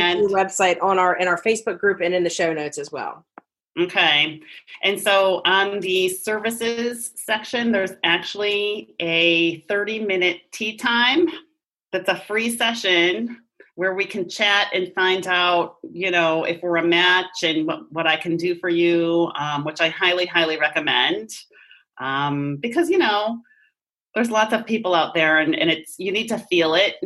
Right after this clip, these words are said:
Speaker 1: You need
Speaker 2: Yeah.
Speaker 1: to feel the connection.
Speaker 2: Yeah.
Speaker 1: And, you know, I want people to be wildly successful.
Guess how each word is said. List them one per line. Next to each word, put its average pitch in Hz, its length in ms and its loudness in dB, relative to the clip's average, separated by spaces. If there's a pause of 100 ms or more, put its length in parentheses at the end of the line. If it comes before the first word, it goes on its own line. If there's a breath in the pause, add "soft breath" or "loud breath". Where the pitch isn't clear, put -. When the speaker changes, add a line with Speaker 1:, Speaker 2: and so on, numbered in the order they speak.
(300 loud breath)
Speaker 1:
You 185 120 0
need 185 140 0
Speaker 2:
Yeah. 185 80 -4
Speaker 1:
to 170 40 -18
feel 170 220 2
the 175 80 0
connection. 180 880 0 (260 loud breath)
Speaker 2:
Yeah. 151 220 2
Speaker 1:
And, 143 460 -4 (260)
you 165 80 0
know, 151 120 2
I 160 120 2
want 165 240 0
people 175 220 -4
to 165 60 -4
be 151 520 -4 (180)
wildly 147 540 0
successful. 175 880 0